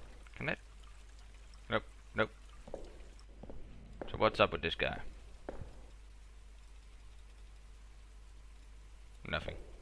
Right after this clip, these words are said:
All right. Fuck it. Today's a big day, a birthday of little Rosie. Miss Woods gave a birth to her first child.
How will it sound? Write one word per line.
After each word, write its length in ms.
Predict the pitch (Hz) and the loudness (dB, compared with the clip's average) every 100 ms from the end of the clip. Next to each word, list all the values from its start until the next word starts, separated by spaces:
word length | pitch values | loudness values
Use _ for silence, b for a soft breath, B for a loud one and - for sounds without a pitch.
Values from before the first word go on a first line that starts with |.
| - - - | -10 -4 4
All 60 | |
right. 180 | 82 78 - - - - - - | 6 4 -2 -6 -8 -6 -2 4
Fuck 160 | 95 - | 4 4
it. 60 | - - - - - - - - - - - - - - - - | -4 -12 -12 -12 -12 -12 -12 -12 -12 -12 -12 -12 -12 -12 -10 10
Today's 300 | - 165 147 | 12 12 12
a 40 | |
big 220 | 143 139 | 12 12
day, 500 | 117 120 107 98 85 | 12 12 12 12 12
a 100 | 80 | 12
birthday 420 | - 98 113 123 | 12 12 12 12
of 140 | 113 85 | 12 12
little 380 | 78 92 117 127 | 10 12 12 12
Rosie. 600 | 120 107 98 101 92 101 - - - - b b b b b | 12 10 10 10 10 10 6 2 -8 -10 b b b b b
Miss 300 | 107 123 - | 10 12 10
Woods 380 | 117 156 139 - | 12 12 12 12
gave 340 | - 123 127 | 12 12 12
a 60 | 104 | 12
birth 400 | 82 107 131 - | 12 12 12 12
to 100 | 95 | 6
her 80 | 80 | 6
first 520 | - 87 107 143 - | 12 12 12 12 12
child. 640 | - 208 - - 90 67 | 12 12 12 12 12 10